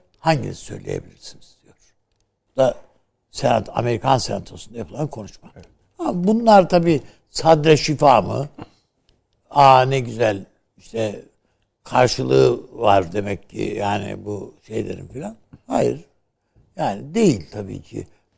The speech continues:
Speaker 1: Ne Amerikan
Speaker 2: Ama
Speaker 1: siyaseti
Speaker 2: yok saymaya da
Speaker 1: etkiliyor.
Speaker 2: yani gerek yok yani.
Speaker 1: Ha, tabii. Yani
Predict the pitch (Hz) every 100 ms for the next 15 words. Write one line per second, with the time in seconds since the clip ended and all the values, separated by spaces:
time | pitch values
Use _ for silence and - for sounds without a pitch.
0 | _ 170 160 151 143 123 143 123 135 117
1 | - 175 185 131 165 160 165 165 180 220
2 | 156 147 139 127 131 127 143 160 - 98
3 | - 90 185 127 110 185 151 85 - 101
4 | 95 127 123 117 113